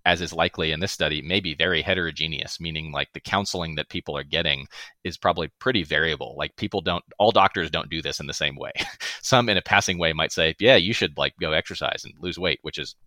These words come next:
generally not an effective way to go about behavior change counseling. And some might do it, you know, by the book, super, you know, uh,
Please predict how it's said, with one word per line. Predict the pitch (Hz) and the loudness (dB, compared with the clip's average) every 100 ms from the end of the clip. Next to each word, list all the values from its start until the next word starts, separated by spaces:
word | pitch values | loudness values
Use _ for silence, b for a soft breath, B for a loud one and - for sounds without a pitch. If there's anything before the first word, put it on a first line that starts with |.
| - | -18
generally | 82 87 80 73 71 | -6 -2 -2 -4 -4
not | 76 73 - | -2 -2 -4
an | 69 | -6
effective | - 67 71 | -6 -6 -6
way | 69 64 | -6 -4
to | 95 | -4
go | 73 | -4
about | 73 - | -2 -2
behavior | - 80 73 | -2 -4 -2
change | - 67 - | -4 -4 -4
counseling. | 69 - 92 80 | -6 -6 -8 -6
And | 87 | -2
some | - 113 92 | 0 2 2
might | 95 73 | -2 -2
do | 73 | -4
it, | 90 B B B B | -4 B B B B
you | 101 | -2
know, | 85 | 0
by | 76 | 0
the | 78 | -2
book, | 104 147 - | -2 -2 -4
super, | - - 101 92 85 82 - | -8 -6 -4 -2 -2 -2 -6
you | 78 | -8
know, | 73 - - | -8 -10 -10
uh, | - | -8